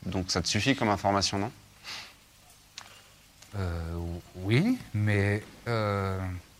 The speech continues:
Speaker 1: Donc tu vas organiser un rendez-vous avec lui.
Speaker 2: D'accord.
Speaker 1: Nous, on va aller s'occuper des kobolds, il sera content.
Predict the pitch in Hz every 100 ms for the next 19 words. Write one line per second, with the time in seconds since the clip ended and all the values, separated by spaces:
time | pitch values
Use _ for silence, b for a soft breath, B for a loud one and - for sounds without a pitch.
0 | - 98 - 95 95 98 101 95 101 92
1 | 90 87 101 87 80 107 156 - - -
2 | - - - - - - - - - -
3 | - 98 107 147 - - - - - -
4 | 98 107 107 101 98 92 95 - - 90
5 | 87 95 95 208 196 - - 78 - 85
6 | 90 85 139